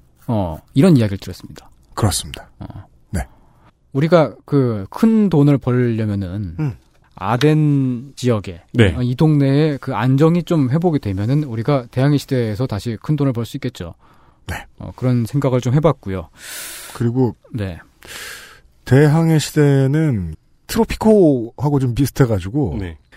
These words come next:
Speaker 2: 이 지역의 물산과 사람들과 문화를 이용해서 털어먹으려는 정복자들의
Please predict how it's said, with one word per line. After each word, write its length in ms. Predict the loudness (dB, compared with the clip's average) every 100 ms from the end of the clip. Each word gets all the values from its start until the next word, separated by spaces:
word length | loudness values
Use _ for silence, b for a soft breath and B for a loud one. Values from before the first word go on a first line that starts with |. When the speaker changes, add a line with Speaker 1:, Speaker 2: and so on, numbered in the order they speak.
| b _
Speaker 2:
이 220 | 0 0
지역의 680 | 0 0 2 4 4 2 2
물산과 800 | 2 0 -2 0 0 2 2 2
사람들과 880 | 2 0 0 0 0 2 2 4 2
문화를 720 | 0 -2 0 0 0 2 2
이용해서 560 | 0 0 0 0 0 -2 _
털어먹으려는 1300 | 0 4 6 4 4 4 6 6 4 0 -6 -10 -16 _ b b b
정복자들의 1040 | -4 0 0 0 -2 -2 0 2 2 4